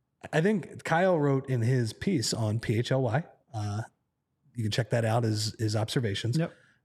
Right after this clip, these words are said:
Speaker 1: Uh, he mentioned that Nurse's offense has a lot of east to west going on right now, which is, I think is, like, cool to look at, but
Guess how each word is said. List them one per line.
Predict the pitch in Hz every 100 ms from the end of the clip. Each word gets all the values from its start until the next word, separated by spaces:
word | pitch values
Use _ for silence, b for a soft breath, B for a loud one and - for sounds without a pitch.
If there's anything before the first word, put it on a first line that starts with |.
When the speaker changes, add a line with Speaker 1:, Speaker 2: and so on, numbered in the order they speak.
| -
Speaker 1:
Uh, | 110 101 95 _ _ _ _ _
he | - 180 165
mentioned | 165 262 262 165 143 131 117 -
that | 131 123
Nurse's | 131 135 156
offense | 135 123 123 139
has | 143 127
a |
lot | 131 131
of | 139
east | 131 -
to | 175
west | 196 -
going | - 95 95
on | 92 95
right | - -
now, | -
which | - 147
is, | 143 - b b b
I | - 277
think | 233
is, | 131
like, | 117 - -
cool | - 143
to | 95
look | 95 143
at, | 254 320 - _
but | - 110